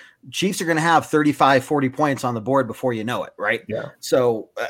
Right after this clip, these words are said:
Speaker 1: I think that's possible because I really believe that, I want to believe that, you know, they're gonna go out there and say, "Hey, Philip, we're looking at you, man. You're our guy today." Um, now, <sighs>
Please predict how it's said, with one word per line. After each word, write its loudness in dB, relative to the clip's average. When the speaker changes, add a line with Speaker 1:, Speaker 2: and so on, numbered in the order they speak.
Speaker 1:
I 2
think 0
that's 0
possible 2
because 0
I -2
really 2
believe 0
that, -6
I 2
want 2
to 2
believe 4
that, 0
you -10
know, -10
they're 2
gonna 2
go 2
out 4
there -2
and -6
say, -2
"Hey, 2
Philip, 2
we're 2
looking 0
at 0
you, 6
man. 2
You're 4
our 4
guy 2
today." -8
Um, -2
now, 2
<sighs> -6